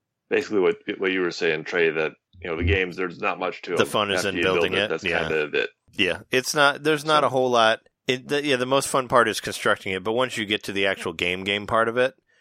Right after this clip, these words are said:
Speaker 2: it leaves a lot
Speaker 1: Yep.
Speaker 2: more to be desired, you know? And I thought that, I thought that the racing one would be more fun, because you get, like, Grand Prix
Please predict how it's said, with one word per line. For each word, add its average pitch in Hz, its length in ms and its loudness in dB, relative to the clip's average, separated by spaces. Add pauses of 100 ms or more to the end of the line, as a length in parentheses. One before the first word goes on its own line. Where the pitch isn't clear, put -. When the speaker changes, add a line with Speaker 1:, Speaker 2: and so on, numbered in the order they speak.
(280)
Speaker 2:
it 107 80 -2
leaves 104 280 -2
a 98 60 -4
lot 90 240 2
Speaker 1:
Yep. 92 80 -4
Speaker 2:
more 87 160 -2
to 82 80 -6
be 80 180 -8
desired, 76 640 -8
you 82 80 -6
know? 85 160 -4 (240)
And 117 120 4
I 156 80 8
thought 185 260 0
that, 104 220 0 (200)
I 131 100 6
thought 196 220 0
that 143 120 -8
the 104 100 -2
racing 104 360 -2
one 92 160 -2
would 90 140 -6
be 92 120 -2
more 87 200 -4
fun, 110 400 -4 (560)
because 113 320 -2
you 113 100 -4
get, 123 200 -2
like, 117 140 -2
Grand 104 280 -2
Prix 107 260 0